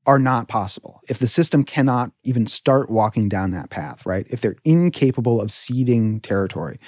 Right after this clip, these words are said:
if all they can do is build more climate schools or invest more money in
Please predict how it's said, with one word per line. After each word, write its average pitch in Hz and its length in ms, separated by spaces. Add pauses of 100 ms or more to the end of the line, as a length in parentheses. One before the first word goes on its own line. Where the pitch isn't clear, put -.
(180)
if - 120
all 147 220
they 147 140
can 127 160
do 117 160
is 107 80
build 120 420
more 110 500
climate 101 400
schools - 480
or - 120
invest 110 400
more 127 420
money 113 360
in 101 460